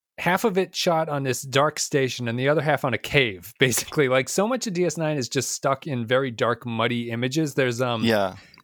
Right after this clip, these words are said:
Speaker 1: there's
Speaker 2: It was
Speaker 1: the
Speaker 2: never gonna look good in N T S C.
Speaker 1: Right.
Speaker 2: Never.
Speaker 1: It was never gonna look good. Like, um, Apocalypse Rising, which is, like, the opening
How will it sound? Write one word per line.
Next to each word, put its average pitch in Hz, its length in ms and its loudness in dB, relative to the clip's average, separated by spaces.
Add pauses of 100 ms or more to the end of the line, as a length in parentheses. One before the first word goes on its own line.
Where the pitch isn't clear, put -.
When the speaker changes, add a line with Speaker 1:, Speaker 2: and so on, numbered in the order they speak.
Speaker 1:
there's 147 140 4
Speaker 2:
It 120 40 4
was 123 120 4
Speaker 1:
the 131 60 6
Speaker 2:
never 131 180 2
gonna 120 220 0
look 107 180 -4
good 101 160 2
in 95 140 2
N 90 100 0
T 90 140 -2
S 82 100 2
C. - 260 -2
Speaker 1:
Right. 190 280 4
Speaker 2:
Never. 147 120 -2
Speaker 1:
It 156 40 2
was 156 140 0
never 202 260 2
gonna 196 160 -2
look 170 140 0
good. 139 220 -2
Like, 139 240 0
um, 127 280 -2
Apocalypse 165 640 0
Rising, 131 500 0
which 107 160 -6
is, 113 140 -4
like, 107 160 0
the 131 120 -6
opening 123 600 -2